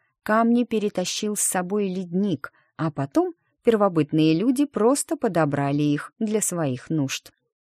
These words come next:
Эта версия не выдерживает критики, учитывая чёткую структуру строения и то, что разбросанных вокруг голубых камней не найдено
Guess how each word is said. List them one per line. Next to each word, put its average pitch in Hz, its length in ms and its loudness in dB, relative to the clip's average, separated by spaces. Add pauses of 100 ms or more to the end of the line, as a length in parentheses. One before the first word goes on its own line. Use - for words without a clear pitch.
(160)
Эта 160 260 0
версия 156 680 0 (240)
не 254 140 6
выдерживает 143 720 -2
критики, 143 600 -6 (360)
учитывая 160 560 0
чёткую 226 540 -2
структуру 160 520 -4
строения 185 800 -2 (340)
и 214 80 -2
то, 339 220 -2
что 285 240 0
разбросанных 208 720 0
вокруг 170 500 -2
голубых 151 520 0
камней 151 580 0 (120)
не 156 220 4
найдено 151 600 0